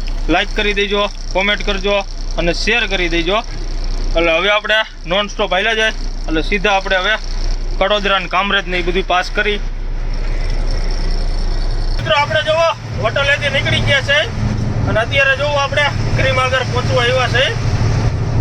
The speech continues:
એટલે અત્યારે જોવો, આપણે સાંજના છ વાગી ગયા છે અને અત્યારે થોડું ટ્રાફિક એ વધારે છે અહીંયા.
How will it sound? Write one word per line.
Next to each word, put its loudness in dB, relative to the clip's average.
એટલે 2
અત્યારે 2
જોવો, 2
આપણે 0
સાંજના 2
છ 2
વાગી 0
ગયા 2
છે 2
અને 0
અત્યારે 2
થોડું 0
ટ્રાફિક 0
એ 4
વધારે 0
છે 2
અહીંયા. 0